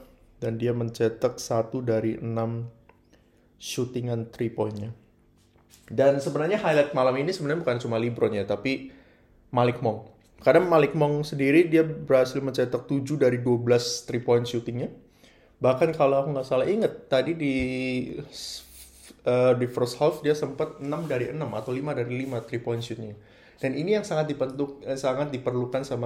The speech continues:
Lakers. Apalagi terutama di game basketball zaman sekarang ini kan.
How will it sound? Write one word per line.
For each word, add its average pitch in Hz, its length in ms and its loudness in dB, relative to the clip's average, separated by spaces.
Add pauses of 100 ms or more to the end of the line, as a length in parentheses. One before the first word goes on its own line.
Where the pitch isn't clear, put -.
Lakers. 117 480 -6 (400)
Apalagi 127 400 2
terutama 127 400 -2
di 143 320 -4 (840)
game 147 280 4
basketball 131 480 0
zaman 120 200 0
sekarang 110 320 -2
ini 131 120 -6
kan. 107 240 -8